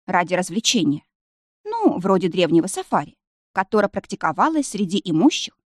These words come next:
вплоть до выхода человечества в космос. Скорее всего, и сейчас есть нечто подобное для посвященных. Вот только даже в таких развлечениях, если они имеют место быть,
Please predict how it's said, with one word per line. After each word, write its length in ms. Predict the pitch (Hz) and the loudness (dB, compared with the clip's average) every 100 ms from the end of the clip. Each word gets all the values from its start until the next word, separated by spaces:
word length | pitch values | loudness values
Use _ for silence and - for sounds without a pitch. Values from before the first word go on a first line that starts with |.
| _ _ _ | _ _ _
вплоть 280 | 202 202 | 0 0
до 140 | 170 147 | 0 -4
выхода 340 | 269 - 220 | -4 -2 -4
человечества 640 | 196 196 180 180 175 - 185 | -4 -2 -2 -2 -6 -10 -14
в 60 | - | -4
космос. 560 | 202 - - - - _ _ _ _ _ _ _ | -2 -2 -8 -14 -18 _ _ _ _ _ _ _
Скорее 420 | - - 349 381 | -6 -2 -2 -4
всего, 300 | - 220 190 _ _ _ | -6 -8 -10 _ _ _
и 80 | 190 | -10
сейчас 540 | - 147 - 294 - | -8 -8 -4 -2 -4
есть 300 | 180 202 196 | -6 -6 -2
нечто 280 | 196 190 190 | -2 -2 -2
подобное 500 | - 190 190 190 175 | -2 0 0 4 2
для 120 | 156 | 2
посвященных. 640 | 180 - - - 208 143 - _ _ _ _ _ _ | -4 -4 0 0 0 -6 -14 _ _ _ _ _ _
Вот 200 | 247 311 | -6 -6
только 320 | - 403 - 190 | -2 -4 -2 0
даже 300 | 190 190 190 | 2 0 -2
в 40 | |
таких 420 | - 156 262 320 | -10 -4 -2 -2
развлечениях, 600 | 240 175 247 240 139 - _ _ _ _ | -2 -4 -2 -2 -4 -8 _ _ _ _
если 360 | 165 214 - 214 | -4 -4 -4 -4
они 240 | 208 202 - | 0 2 4
имеют 340 | 208 196 190 | 2 2 2
место 300 | 185 175 285 | 0 0 -2
быть, 180 | 247 | -4